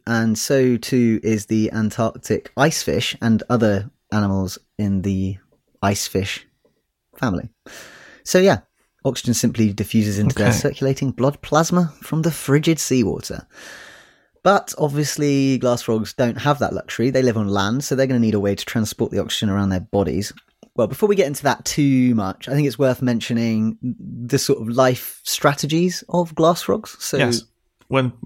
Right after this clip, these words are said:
Speaker 2: they're dodging between raindrops.
Speaker 1: When they're dodging the
Speaker 2: Yeah.
Speaker 1: raindrops, yeah, they're nocturnal.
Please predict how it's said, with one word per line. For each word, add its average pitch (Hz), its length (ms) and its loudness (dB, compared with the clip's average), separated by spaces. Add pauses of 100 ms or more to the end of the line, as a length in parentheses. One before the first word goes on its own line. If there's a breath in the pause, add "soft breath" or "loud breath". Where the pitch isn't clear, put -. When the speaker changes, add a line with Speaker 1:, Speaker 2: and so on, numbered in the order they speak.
(260)
Speaker 2:
they're 127 140 4
dodging 117 500 2
between 110 540 0 (140)
raindrops. 107 680 0 (800)
Speaker 1:
When 131 160 2
they're 127 100 4
dodging 123 260 2
the 110 80 2
Speaker 2:
Yeah. 120 100 4
Speaker 1:
raindrops, 123 460 -2
yeah, 110 220 0
they're 123 120 0
nocturnal. 131 640 0